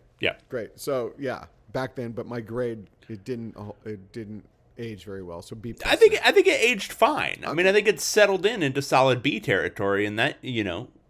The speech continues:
Speaker 1: could be a lot worse.
Speaker 2: Could be a
Speaker 1: I
Speaker 2: lot
Speaker 1: mean,
Speaker 2: worse.
Speaker 1: there's some,
Speaker 2: You
Speaker 1: there's some
Speaker 2: could
Speaker 1: names
Speaker 2: be
Speaker 1: out there in
Speaker 2: A O L.
Speaker 1: the,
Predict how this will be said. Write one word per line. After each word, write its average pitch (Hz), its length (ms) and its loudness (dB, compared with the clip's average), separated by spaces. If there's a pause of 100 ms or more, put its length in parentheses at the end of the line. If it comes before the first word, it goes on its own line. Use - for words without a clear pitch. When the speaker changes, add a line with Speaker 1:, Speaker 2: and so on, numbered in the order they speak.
(240)
Speaker 1:
could 180 120 0
be 139 100 4
a 92 60 0
lot 92 280 2
worse. 104 420 -2
Speaker 2:
Could 165 160 -6
be 131 80 -4
a 110 60 -4
Speaker 1:
I - 20 -4
Speaker 2:
lot 101 80 -4
Speaker 1:
mean, 107 200 -2
Speaker 2:
worse. 85 120 -12
Speaker 1:
there's 147 240 4
some, 117 260 -4
Speaker 2:
You 151 60 -10
Speaker 1:
there's 139 200 2
some 277 80 0
Speaker 2:
could - 60 -2
Speaker 1:
names 113 220 4
Speaker 2:
be - 60 6
Speaker 1:
out 113 160 4
there 113 180 6
in 101 140 -2
Speaker 2:
A - 20 -2
O 98 40 -4
L. - 40 -12 (300)
Speaker 1:
the, 160 120 0